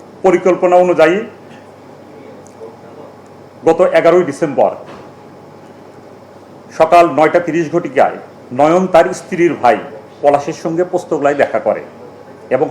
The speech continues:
হত্যার চূড়ান্ত ছক তৈরি করে। পরবর্তীতে ভিকটিম আব্দুর রহমান মাওলা বক্সের গলি দিয়ে দোকানে যাওয়ার সময় চক্ষু হাসপাতালের সামনে পৌঁছালে নয়ন হাতে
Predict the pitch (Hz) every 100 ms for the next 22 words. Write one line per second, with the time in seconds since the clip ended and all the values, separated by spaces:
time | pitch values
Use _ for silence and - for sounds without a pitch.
0 | 120 120 - 160 - 156 135 156 - 117
1 | - 110 92 90 85 - - - - -
2 | - - - - - - - 175 180 185
3 | 180 - 120 76 - - - - - 143
4 | 143 180 160 151 143 135 139 147 165 208
5 | 208 - - - - - 120 143 175 208
6 | 196 - 190 170 180 170 170 143 156 160
7 | 143 123 110 - 101 90 82 - - -
8 | - - - - - - - 185 226 202
9 | 185 - 185 185 - 151 175 180 156 -
10 | 160 226 - - - - - 123 139 143
11 | 98 123